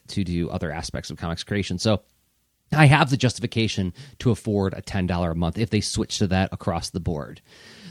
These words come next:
But one of the ways they won my trust was when they said, "Oh, you bought a license? Here's the Mac and P C license. Here you go. You get both." What? I get both?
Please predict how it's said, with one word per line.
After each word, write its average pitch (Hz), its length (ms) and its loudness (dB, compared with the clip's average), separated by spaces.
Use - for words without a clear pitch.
But 110 220 2
one 135 320 6
of 139 60 8
the 135 80 8
ways 127 180 4
they 104 140 0
won 180 260 6
my 117 140 4
trust 107 320 -2
was 107 140 0
when 110 60 0
they 101 120 0
said, 107 320 -2
"Oh, 175 220 4
you 143 140 -2
bought 160 180 4
a 151 40 2
license? 151 440 2
Here's 202 220 0
the 170 60 0
Mac 165 280 2
and 170 180 2
P 185 160 2
C 185 200 2
license. 180 600 2
Here 190 140 6
you 202 80 2
go. 202 160 4
You 175 80 4
get 175 180 2
both." 156 240 2
What? 233 380 8
I 165 40 4
get 143 220 2
both? 262 380 8